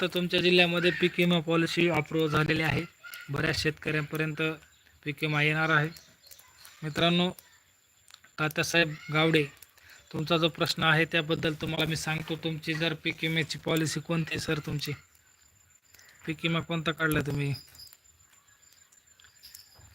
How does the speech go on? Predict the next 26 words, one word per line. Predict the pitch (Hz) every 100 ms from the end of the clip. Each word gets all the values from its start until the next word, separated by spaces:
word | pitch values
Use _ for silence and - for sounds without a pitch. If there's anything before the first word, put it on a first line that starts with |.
| _ _ _ _ -
पीक | 160 170
विमा | 165
सोयाबीनचा | 160 - 160 160 170 147
आहे, | 170
कापसाचा | 175 165 156 - 151 175
आहे, | 170
कोणता | - 180 185
आहे | 170
आपला | 139 135
सर? | - 135 - - - - - - - _ - - _ - - - - - - - - - - - - - - - - - - - _ _ - - - - - - - _ _ _ _ _ - - 151
जो | 143 165
काही | 196 190
पीक | 196 190
विमा | 202 196
असेल | 190 190 190
त्याच्याबद्दल | 180 180 185 185 180
मी | 180 180
माहिती | 175 170 -
देतो, | 156 156 -
कारण | 139 151 156
आपण | 156 160 165
माहितीसाठी | 160 156 160 165 151 165 160
हे | 165
चॅनेल | 151 156 151 147
काढलेलं | 151 143 139 143
आहे. | 139 120